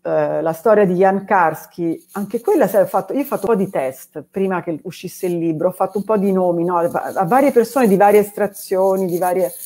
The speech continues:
eh, eh, chiedendo appunto, facendo questi tre nomi, Shackleton, eh, Jan Karski, beh, Theos Bernhard non d-, davo per scontato che nessuno potesse conoscerlo perché è veramente sconosciuto. Però Jan Karski mi stupiva che non si conoscesse.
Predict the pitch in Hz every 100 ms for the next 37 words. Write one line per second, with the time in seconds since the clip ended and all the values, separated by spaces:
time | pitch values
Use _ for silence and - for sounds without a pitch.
0 | - - _ - - - - 185 - -
1 | 214 190 190 202 220 214 - 202 202 190
2 | 196 208 214 220 226 233 226 190 165 170
3 | 160 - 233 233 254 247 254 240 240 -
4 | _ 170 165 160 151 156 170 165 175 196
5 | 202 214 - - 165 156 - 208 180 240
6 | 254 233 156 - - 170 160 165 170 147
7 | 165 170 170 151 - 180 202 180 160 165
8 | 175 175 - - 190 165 156 151 _ _
9 | _ - 160 - 160 165 190 190 165 143
10 | 147 143 156 170 165 156 - 147 147 -
11 | - 190 _ _ _ _ - 359 330 226
12 | 330 339 220 226 254 - 190 165 - 190
13 | 262 175 156 151 175 170 165 - 170 160
14 | 156 151 147 139 147 147 147 - 143 143
15 | - - 165